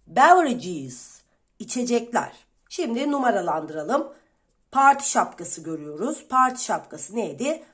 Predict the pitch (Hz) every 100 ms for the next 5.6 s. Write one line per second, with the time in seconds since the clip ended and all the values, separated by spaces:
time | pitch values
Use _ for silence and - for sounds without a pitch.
0 | _ _ - 285 202 170 233 262 233 190
1 | - - - - - - - 214 254 -
2 | _ _ - 208 - - 139 131 - _
3 | _ _ _ 226 269 269 214 202 330 -
4 | - 240 277 311 269 220 - 165 - 139
5 | - 190 220 202 285